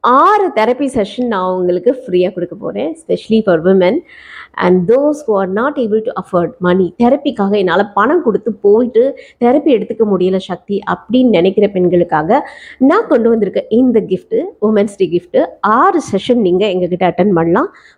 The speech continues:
free of cost. நீங்க பண்ண வேண்டியது ஒண்ணே ஒண்ணு தான். கீழே இருக்க இந்த WhatsApp நம்பர் கால் பண்ணி உங்களை என்ரோல் பண்ணிக்கோங்க.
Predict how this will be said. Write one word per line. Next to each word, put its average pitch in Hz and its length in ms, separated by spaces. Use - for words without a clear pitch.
free 196 240
of 180 120
cost. - 340
நீங்க 320 280
பண்ண 214 280
வேண்டியது 202 320
ஒண்ணே 180 320
ஒண்ணு 180 200
தான். 233 240
கீழே 302 220
இருக்க 214 240
இந்த 214 180
WhatsApp 170 320
நம்பர் 170 220
கால் 180 240
பண்ணி 220 420
உங்களை 233 400
என்ரோல் 185 340
பண்ணிக்கோங்க. 170 420